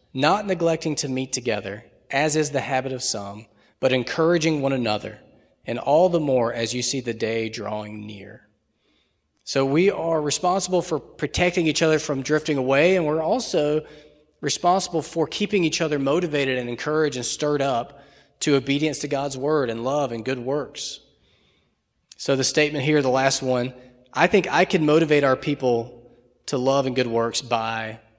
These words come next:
what? What could you do to help motivate the folks of the church to love and good works?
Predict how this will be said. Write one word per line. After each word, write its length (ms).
what? 340
What 220
could 180
you 200
do 380
to 100
help 220
motivate 480
the 80
folks 280
of 80
the 80
church 340
to 100
love 240
and 100
good 140
works? 460